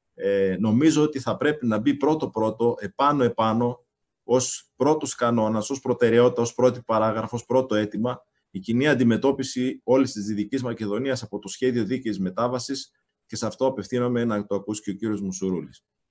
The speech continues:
Ε, θα ήθελα να μπει όχι ως σχόλιο σε μία παράγραφο, ε, στο ενδιάμεσο του κειμένου του κυρίου Κιάνα,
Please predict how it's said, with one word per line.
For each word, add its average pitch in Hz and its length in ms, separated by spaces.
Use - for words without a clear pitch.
Ε, 95 600
θα 110 160
ήθελα 147 360
να 127 120
μπει 135 540
όχι 135 260
ως 135 100
σχόλιο 113 560
σε 98 200
μία 113 200
παράγραφο, 104 920
ε, 95 320
στο 92 160
ενδιάμεσο 107 520
του 98 100
κειμένου 107 380
του 92 100
κυρίου 101 360
Κιάνα, 101 520